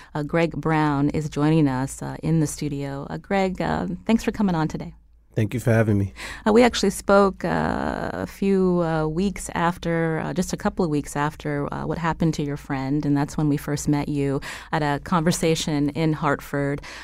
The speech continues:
Speaker 1: Uh, tell us, uh, your, uh, how you got to know Vega Cruz.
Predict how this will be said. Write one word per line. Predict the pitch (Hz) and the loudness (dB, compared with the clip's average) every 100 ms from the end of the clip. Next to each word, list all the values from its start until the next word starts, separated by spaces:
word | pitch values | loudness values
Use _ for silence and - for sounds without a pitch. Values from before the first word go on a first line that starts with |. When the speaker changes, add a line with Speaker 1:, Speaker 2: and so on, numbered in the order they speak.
| - | -2
Speaker 1:
Uh, | 254 - | -2 0
tell | 311 381 | 2 4
us, | 370 - | 4 4
uh, | 226 | 4
your, | 202 175 185 208 202 190 - | 4 4 4 6 6 4 2
uh, | - - | -2 -2
how | 202 240 | 2 4
you | 214 226 | 6 6
got | 185 156 | 6 4
to | - | 2
know | 151 143 139 | 0 0 0
Vega | 151 151 | -2 -4
Cruz. | 156 - 185 - | -6 -8 -10 -12